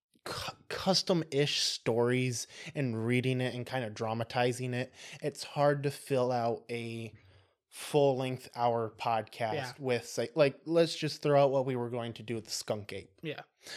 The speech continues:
Speaker 1: The, it's, it's so, something like that is so region locked, and it's just so n-,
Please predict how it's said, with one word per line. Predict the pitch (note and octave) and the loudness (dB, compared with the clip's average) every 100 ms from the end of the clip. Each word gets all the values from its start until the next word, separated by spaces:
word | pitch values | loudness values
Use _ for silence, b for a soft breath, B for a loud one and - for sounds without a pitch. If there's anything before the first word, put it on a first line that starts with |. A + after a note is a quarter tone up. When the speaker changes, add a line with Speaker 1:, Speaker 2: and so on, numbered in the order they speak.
| B B - | B B -4
Speaker 1:
The, | F#3 E3 | -2 0
it's, | E3+ - - - | -2 -4 -6 0
it's | F3+ - | 2 6
so, | G#3+ G#3+ C#3 - _ - | 8 8 6 0 _ -10
something | D3+ F#3+ F#3+ | 0 0 2
like | F#3+ E3 | 2 4
that | D3+ | 4
is | D3+ C#3 | 4 4
so | D#3 | 4
region | C3 A2 B2+ C3 B2+ | 2 2 0 0 0
locked, | B2 B2+ - - b b b b | 2 0 -4 -20 b b b b
and | B2+ | -6
it's | B2 | -4
just | - C3+ - | -2 -4 -4
so | - D3+ C#3+ | 0 4 6
n-, | C#3 C#3+ | 4 0